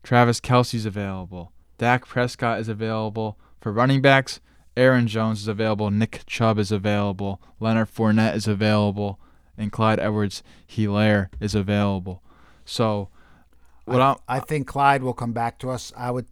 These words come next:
Speaker 2: I would take Tyreek Hill right here, probably.
Speaker 1: So we have Patrick Mahomes. And there's no other week winning combination
Speaker 2: No.
Speaker 1: better than Tyreek Hill and Patrick Mahomes.
Speaker 2: No.
Speaker 1: That's a sixty-yard touchdown.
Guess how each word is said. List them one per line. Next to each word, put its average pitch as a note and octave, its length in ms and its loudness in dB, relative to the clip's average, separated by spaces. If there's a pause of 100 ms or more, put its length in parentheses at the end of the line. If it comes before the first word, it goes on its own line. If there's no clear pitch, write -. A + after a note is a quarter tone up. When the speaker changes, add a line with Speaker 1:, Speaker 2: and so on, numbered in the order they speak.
(120)
Speaker 2:
I C3 140 -6
would C3 200 -4
take A#2+ 240 -8
Tyreek A#2 380 -6
Hill A2 180 -8
right G2 160 -6
here, F#2 160 -8
probably. F2 400 -8
Speaker 1:
So - 160 -10
we A#2+ 160 0
have C#3 180 4
Patrick C3 280 -2
Mahomes. A2 560 -2 (840)
And A2+ 340 -6
there's A2+ 200 -2
no B2+ 560 4
other A#2+ 240 4
week A2 380 2
winning A2+ 260 4
combination G2+ 680 0
Speaker 2:
No. F2+ 60 -6
Speaker 1:
better G2+ 260 0
than F#2 140 -4
Tyreek G#2 420 0
Hill G2+ 260 0
and F#2+ 100 -2
Patrick G2+ 360 -4
Mahomes. F#2 520 -4
Speaker 2:
No. - 100 -20 (140)
Speaker 1:
That's A#2 300 2
a A2 40 -4
sixty-yard C3 480 2
touchdown. B2+ 520 2